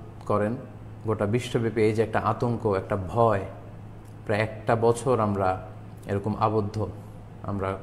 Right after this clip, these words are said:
কোনো প্রোগ্রামে জয়েন করতে পারছি না, আমরা, আহ, ফ্রিলি এক, এক দেশ থেকে আরেক দেশে যেতে পারছি না, অনেক রেস্ট্রিকশন। আমরা আল্লাহ তাআলার কাছে কামনা করি, আল্লাহ তাআলা এই বিপদ থেকে আমাদেরকে হেফাজত করুন।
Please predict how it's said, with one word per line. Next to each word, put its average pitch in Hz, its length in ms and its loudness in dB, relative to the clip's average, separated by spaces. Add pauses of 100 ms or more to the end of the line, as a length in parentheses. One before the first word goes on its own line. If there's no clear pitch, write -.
কোনো 104 220 0
প্রোগ্রামে 113 320 2
জয়েন 107 200 0
করতে 104 220 -2
পারছি 101 320 -2
না, 98 100 -2
আমরা, 95 360 -2 (840)
আহ, 98 120 -4
ফ্রিলি 107 340 0
এক, 101 180 4 (140)
এক 101 220 -2
দেশ 104 220 0
থেকে 107 140 0
আরেক 101 200 2
দেশে 107 200 0
যেতে 113 220 2
পারছি 110 300 0
না, 98 180 0
অনেক 151 260 2
রেস্ট্রিকশন। 135 480 0 (880)
আমরা 95 220 -2
আল্লাহ 95 180 2
তাআলার 92 300 0
কাছে 92 220 -6
কামনা 104 300 0
করি, 127 160 0
আল্লাহ 101 200 2
তাআলা 95 200 0
এই 95 60 -2
বিপদ 117 280 -2
থেকে 127 140 0
আমাদেরকে 117 320 0
হেফাজত 104 400 0
করুন। 85 180 -2